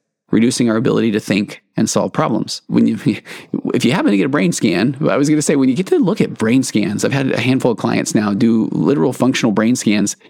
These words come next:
and it, it really is a situation where parts of the brain do not get blood or oxygen,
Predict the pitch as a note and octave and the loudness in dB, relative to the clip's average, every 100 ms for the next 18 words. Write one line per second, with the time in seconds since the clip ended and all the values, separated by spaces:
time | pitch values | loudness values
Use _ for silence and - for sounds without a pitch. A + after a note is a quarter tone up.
0 | - - - B2+ B2 A#2+ _ C3 C#3+ C3+ | -20 -20 -4 0 2 0 _ -2 0 -2
1 | - B2 C#3+ A#3+ F3 D3+ C#3+ C3 A#2+ - | 0 2 4 4 2 2 0 -2 -2 0
2 | B2 A#2+ C3+ C#3 A#2 A2 G#2 - C3 C#3 | 2 2 2 2 2 2 0 -2 -2 0
3 | - C3 A#2 A#2 C3 A#2+ G2 A#2+ C#3 C3 | 0 0 0 2 2 2 2 2 2 2
4 | - A2 A2+ - A2 A2+ A#2 G#2+ A2+ A2 | 0 0 -2 0 0 2 0 0 0 0
5 | - A#2+ - F#2+ F#2+ G2+ | -2 -2 -2 0 0 0